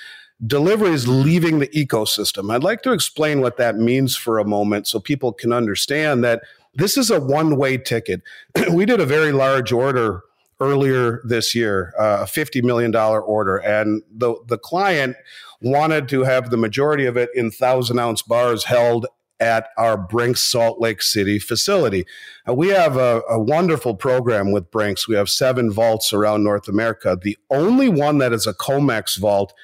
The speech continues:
is Brinks J F K in New York City. And that's the COMEX facility. The rest of the others in Toronto, Vancouver, Montreal, Miami, Salt Lake City, and Los Angeles are Brinks facilities,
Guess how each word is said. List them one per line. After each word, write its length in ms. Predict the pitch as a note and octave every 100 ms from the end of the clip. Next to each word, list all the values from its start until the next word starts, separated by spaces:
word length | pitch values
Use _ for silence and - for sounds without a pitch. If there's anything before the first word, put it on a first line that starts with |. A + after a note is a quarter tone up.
| - - - _
is 340 | B2+ A#2 A#2 -
Brinks 400 | - C3 B2 -
J 240 | A#2+ A#2
F 160 | A2 -
K 320 | A2+ F#2+ -
in 140 | G2+ G#2
New 80 | G2+
York 200 | G2 F#2
City. 300 | D2+ D2+ - - -
And 440 | A#2 A2+ A2+ G2 - - _ -
that's 300 | C3 D3+ -
the 100 | D3+
COMEX 540 | E3+ D#3+ C3 G#2 -
facility. 420 | G#2 - F#2+ F#2+
The 160 | F#2 G#2+
rest 440 | A2 B2+ D3+ -
of 140 | F#3+ E3
the 180 | E3
others 500 | C3+ C3 A2+ G#2+ G2+
in 80 | G2+
Toronto, 560 | F#2 A#2 B2 B2 B2 A2+
Vancouver, 560 | G#2+ G#2 - A#2+ A#2
Montreal, 580 | A2 A2 G#2+ A2 A2 G#2+
Miami, 640 | G#2 G#2 G#2+ A2 G#2+ G#2 - _ _ _
Salt 320 | - B2 A2+
Lake 180 | A2 F#2+
City, 260 | - A#2+ A2
and 140 | G#2+
Los 260 | G2 F#2+ -
Angeles 520 | B2+ A#2+ A2+ - -
are 220 | A#2 A#2 G#2+
Brinks 500 | F#2 B2+ D3 C3+ -
facilities, 960 | B2 - G3+ B3 G3 C#3 C3 A#2+ -